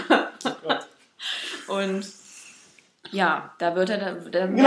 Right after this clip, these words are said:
Speaker 2: da ist er
Speaker 1: Rey
Speaker 2: gleich ein
Speaker 1: auch
Speaker 2: bisschen
Speaker 1: das erste
Speaker 2: verwirrt,
Speaker 1: Mal.
Speaker 2: weil er zum ersten Mal auf mentalen Widerstand stößt und muss gleich mit seinem großen Mentor, dem, äh, Mister Smoke,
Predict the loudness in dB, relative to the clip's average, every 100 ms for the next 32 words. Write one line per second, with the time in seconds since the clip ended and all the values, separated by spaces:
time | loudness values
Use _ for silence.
0 | 12 12 8 6 8 8 8 8 8 10
1 | 8 8 6 6 4 4 6 4 2 0
2 | -2 -2 -2 -2 -2 0 0 0 0 -2
3 | 0 -4 -4 -8 -6 0 0 0 -6 -10
4 | -10 -8 -8 -6 -4 -2 -2 -6 -4 -6
5 | -6 -4 -2 0 -2 -4 -6 -8 -8 -8
6 | -10 -8 -6 -6 -10 -14 -12 -6 -4 -2
7 | -4